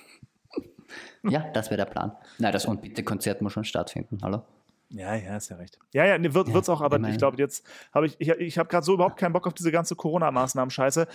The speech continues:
Speaker 2: weil dann ist ein Tag vorm Konzert, werden auf einmal wieder neue, neue
Speaker 1: Ja.
Speaker 2: Regelungen und dann ist wieder alles anders und nee, komm. So, ich warte, bis der Rums vorbei ist und dann machen, dann machen wir's aber groß und geil und, und
Speaker 1: Ja,
Speaker 2: ole ole.
Speaker 1: nein, da kommen wir zum nächsten Punkt. Das Raimund-Theater ist ja sowieso bis nächstes Jahr Herbst,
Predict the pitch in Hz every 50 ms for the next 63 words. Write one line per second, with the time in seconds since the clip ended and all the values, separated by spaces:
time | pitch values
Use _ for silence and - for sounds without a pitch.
0 | - - - _ - 151 160 165 - 185 165 190 190 - 185 180 175 - - 180
1 | 170 - 175 160 - - 165 160 160 160 160 160 160 160 165 165 156 147 165 160
2 | 156 156 165 165 165 160 156 151 147 147 147 156 160 165 160 147 165 175 165 -
3 | 170 175 175 170 165 160 - 160 160 151 - 156 156 - 160 156 - - - 160
4 | 160 160 160 156 156 151 127 143 139 123 113 - 110 - - _ - - _ _
5 | - 147 143 131 - 139 - 165 170 165 160 165 156 - 160 147 143 135 135 123
6 | 165 175 190 - - 156 139 147 160 175 170 - 147 139 143 151 156 - - 147
7 | 131 185 214 226 226 190 190 170 165 143 139 131 117 135 127 120 131 165 - -
8 | 147 131 113 - 123 117 120 123 123 - 127 117 120 113 - _ - 120 120 110
9 | 101 - 120 117 117 101 - 120 113 104 - - - - - 117 113 - 135 135
10 | 139 139 - 143 131 139 160 - - 156 - - 151 180 180 - 127 123 120 110
11 | - 110 107 110 131 151 165 156 - - 123 127 - - 135 - 143 - 147 143
12 | - - 208 214 220 - 123 113 - 107 - - 98 98 - - 110 - 113 101
13 | 95 98 98 90 - - - -